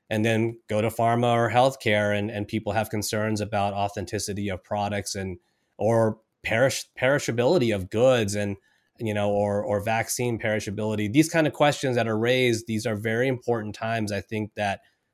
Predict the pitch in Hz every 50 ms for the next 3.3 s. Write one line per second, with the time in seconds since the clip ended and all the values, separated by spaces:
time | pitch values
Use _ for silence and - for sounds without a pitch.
0 | _ _ - - 95 - - 101 101 110 107 - 117 113 110 110 - 113 107 101
1 | - - - 107 101 101 98 - - 98 95 95 104 95 - - - - 113 113
2 | 107 104 - - 104 101 - _ - 107 101 87 87 90 85 95 101 107 107 -
3 | - 117 117 113 110 110